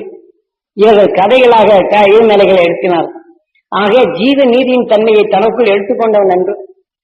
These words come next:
அந்த அணுவின் தன்மை கொண்டு அகசியம் அவன் எங்கே அமர்ந்தானோ அந்த ஜீவன் வேண்டும். ஆக இன்று உர-, உடல் உறுப்புகளில் இன்று பிரபஞ்சத்தில் சனிக்கோள் முக்கியமானது.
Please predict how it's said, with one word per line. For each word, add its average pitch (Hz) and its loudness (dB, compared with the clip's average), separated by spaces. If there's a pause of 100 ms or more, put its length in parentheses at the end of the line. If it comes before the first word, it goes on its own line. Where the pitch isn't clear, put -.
(220)
அந்த 190 0
அணுவின் 262 0
தன்மை 247 0
கொண்டு 226 0
அகசியம் 202 0 (280)
அவன் 202 -2
எங்கே 254 0
அமர்ந்தானோ 214 0 (440)
அந்த 180 0
ஜீவன் 220 -2
வேண்டும். 180 -2 (560)
ஆக 214 -2 (140)
இன்று 247 0
உர-, 233 2
உடல் 247 2
உறுப்புகளில் 226 0 (560)
இன்று 233 2
பிரபஞ்சத்தில் 240 0
சனிக்கோள் 226 0
முக்கியமானது. 190 -4